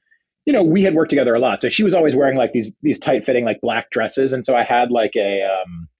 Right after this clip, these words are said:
you know, like, a body pack, basically. It's just kind of like a spandex thing that wraps around her torso that I would put the microphone pack in and then just, like, run it through her shirt. And she was like, you know, as I said, we'd done that a bunch of times.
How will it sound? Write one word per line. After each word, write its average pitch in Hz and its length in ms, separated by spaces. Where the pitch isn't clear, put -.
you 135 60
know, - 80
like, 131 120
a 135 80
body 117 280
pack, 120 300
basically. 127 400
It's 110 80
just 120 140
kind 110 160
of 95 40
like 101 140
a 90 340
spandex 104 480
thing 110 140
that 101 140
wraps 101 260
around 98 380
her 117 100
torso 117 480
that 104 100
I 107 100
would 101 200
put 117 180
the 101 140
microphone 113 420
pack 104 240
in 98 140
and 95 160
then 92 80
just, 92 100
like, 98 100
run 110 180
it 104 100
through 107 140
her 110 120
shirt. 143 280
And 120 80
she 165 100
was 151 100
like, 151 140
you 180 80
know, 123 200
as 120 160
I 123 60
said, 123 180
we'd 113 140
done 123 140
that 117 100
a 110 60
bunch 110 180
of 104 80
times. 101 380